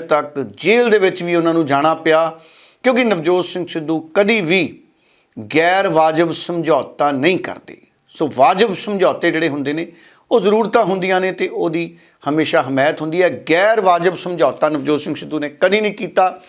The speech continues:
ਔਰ ਬਹੁਤ ਕੁਝ ਉਹਨਾਂ ਨੇ ਭੁਗਤਿਆ। ਪਰ ਨਵਜੋਤ ਸਿੰਘ ਸਿੱਧੂ ਦੇ ਇਸੇ ਚੰਗੇ ਰਵੱਈਏ ਲਈ, ਚੰਗੇ ਅੜੀਅਲ ਰਵੱਈਏ ਲਈ ਲੋਕ ਉਹਨਾਂ ਨੂੰ ਪਸੰਦ ਵੀ ਕਰਦੇ ਨੇ,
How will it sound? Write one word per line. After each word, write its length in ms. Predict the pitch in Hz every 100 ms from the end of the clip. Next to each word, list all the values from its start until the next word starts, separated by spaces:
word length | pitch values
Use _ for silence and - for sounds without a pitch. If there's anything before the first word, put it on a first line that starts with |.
| - - - _ -
ਔਰ 240 | 156 156 156 - _ -
ਬਹੁਤ 380 | 117 190 247 247
ਕੁਝ 180 | 208 170
ਉਹਨਾਂ 200 | 170 165
ਨੇ 100 | 165
ਭੁਗਤਿਆ। 640 | 165 185 151 143 196 196 196 - _ _ -
ਪਰ 120 | 233
ਨਵਜੋਤ 380 | 208 165 196 190
ਸਿੰਘ 180 | 202 190
ਸਿੱਧੂ 320 | 196 170 190
ਦੇ 180 | 170 175 180 - 196
ਇਸੇ 600 | 208 208 - 208 117 - _ _ _ _ _ _ _ _ _ _ _ _ _ _ _
ਚੰਗੇ 420 | - 220 226 247 233
ਰਵੱਈਏ 380 | 185 180 175
ਲਈ, 160 | 165 165
ਚੰਗੇ 500 | - 220 220 226 240
ਅੜੀਅਲ 300 | 208 208 208
ਰਵੱਈਏ 380 | 185 175 175 185
ਲਈ 280 | 165 165 170 - -
ਲੋਕ 400 | 143 165 170 170 -
ਉਹਨਾਂ 260 | 165 170 156
ਨੂੰ 100 | 156
ਪਸੰਦ 460 | - 160 175 202 202
ਵੀ 140 | 208
ਕਰਦੇ 360 | 185 170 156 180
ਨੇ, 140 | 185